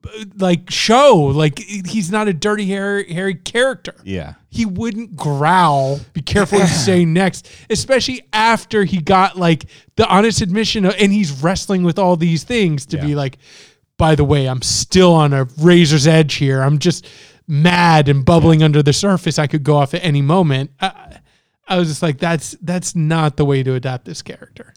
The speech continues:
Speaker 2: Yeah. There's actually a lot of dialogue that's taken directly from the book.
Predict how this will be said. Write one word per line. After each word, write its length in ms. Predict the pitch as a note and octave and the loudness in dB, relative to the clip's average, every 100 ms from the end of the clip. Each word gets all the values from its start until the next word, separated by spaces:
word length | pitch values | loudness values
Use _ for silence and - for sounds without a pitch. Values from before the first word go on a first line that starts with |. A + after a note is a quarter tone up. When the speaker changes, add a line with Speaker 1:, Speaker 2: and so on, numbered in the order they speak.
| - | -12
Speaker 2:
Yeah. 340 | A#2 G#2 F2+ | -6 -6 -6
There's 320 | F2+ G2+ F3 E3+ | -10 -6 -4 -2
actually 340 | F3+ - D#3+ | -4 -2 0
a 60 | B2 | 0
lot 560 | A2+ A2 A2+ A#2 A#2+ - | -2 -2 0 0 -2 -6
of 260 | A#2 A2+ G#2 | -8 -6 -4
dialogue 720 | G#2+ A2 A2+ A#2 A#2+ C3 B2 | -2 -2 -2 -2 0 -2 -4
that's 300 | G#2 - - _ _ _ | -8 -10 -20 _ _ _
taken 380 | - A2+ - F#2+ | -8 -8 -8 -14
directly 460 | G#2 A2 A2 - A#2 | -10 -8 -8 -8 -10
from 420 | - A#2+ A2+ G#2+ | -6 -4 -4 -4
the 100 | G2 | -6
book. 460 | G2 G2+ - - | -4 -4 -4 -10